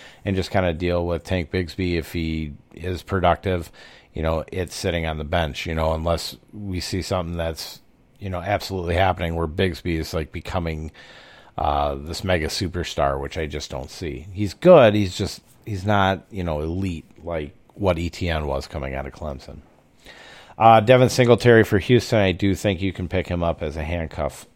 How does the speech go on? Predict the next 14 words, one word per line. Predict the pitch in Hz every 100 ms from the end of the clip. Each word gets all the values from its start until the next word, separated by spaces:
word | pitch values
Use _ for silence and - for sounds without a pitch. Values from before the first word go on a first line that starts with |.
| -
only. | 95 104 120 165 175 - _ _ - - - _ -
Um, | 98 95 90 90 87 85 80 82 82 - _ _ _ - _ _ _ _ _ _ _ _ _ _ _ _ - -
handcuff | 110 123 104 104 -
only, | 92 90 90 90 92 -
uh, | 101 87 82 80 76
for | - - 92
Dameon | 80 87 82 78
Pierce. | - 87 76 73 - -
Otherwise, | 95 85 78 80 76
I'm | 76
not | 69 65
gonna | 69 62
touch | - 53
him. | -